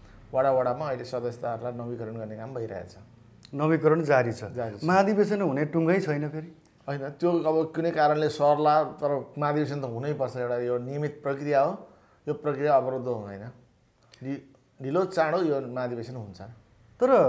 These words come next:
Speaker 2: शीर्ष नेताहरूको आन्तरिक किचलको कारणले गर्दाखेरि महाधिवेशन धकिल्ने सम्भावना पनि बढेको छ,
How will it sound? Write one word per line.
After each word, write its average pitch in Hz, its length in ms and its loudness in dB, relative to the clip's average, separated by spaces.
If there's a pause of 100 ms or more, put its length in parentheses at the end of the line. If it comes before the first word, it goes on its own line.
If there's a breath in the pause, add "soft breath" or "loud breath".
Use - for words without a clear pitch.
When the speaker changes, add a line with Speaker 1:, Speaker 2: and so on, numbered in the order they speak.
(300)
Speaker 2:
शीर्ष 220 320 -2
नेताहरूको 196 680 4
आन्तरिक 180 480 0
किचलको 180 480 2
कारणले 147 420 4
गर्दाखेरि 139 440 2
महाधिवेशन 151 680 0
धकिल्ने 131 420 0
सम्भावना 135 480 0
पनि 165 160 -2
बढेको 127 340 2
छ, 104 100 -8